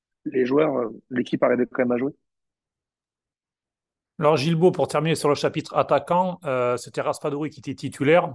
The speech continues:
Speaker 2: comme au match aller, hein, qui avait lieu à Milan, pareil, dans ce rôle un petit peu hybride de numéro neuf, numéro dix, attaquant, euh, de pointe, mais qui décroche beaucoup, qui vient participer au jeu,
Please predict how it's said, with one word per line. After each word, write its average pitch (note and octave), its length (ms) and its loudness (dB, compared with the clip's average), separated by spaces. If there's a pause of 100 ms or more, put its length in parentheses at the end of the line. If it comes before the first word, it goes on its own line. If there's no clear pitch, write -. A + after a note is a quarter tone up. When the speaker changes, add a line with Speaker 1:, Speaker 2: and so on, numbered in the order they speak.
Speaker 2:
comme E3+ 180 4
au F3 40 2
match E3 260 0
aller, D#3 220 2
hein, C3 180 -4
qui - 120 -10
avait A2+ 180 -6
lieu A2+ 140 2
à A#2 60 4
Milan, B2 280 0
pareil, B2+ 280 2
dans A#2 120 -4
ce A2+ 140 -6
rôle A#2+ 260 2
un A2+ 320 -8
petit - 180 -16
peu A#2+ 240 -4
hybride A2+ 560 -2
de A2+ 260 0 (440)
numéro A2 320 -2
neuf, B2 240 -2
numéro A#2 320 -4
dix, B2+ 300 -8
attaquant, A2+ 540 -2
euh, G#2+ 60 -2
de A2 80 -4
pointe, A#2+ 280 -4
mais A#2 60 -14
qui A2 120 -14
décroche A2 360 -4
beaucoup, A#2 340 -4
qui B2 140 -10
vient A2+ 120 -4
participer A#2 500 -4
au A#2+ 140 2
jeu, D#3 220 2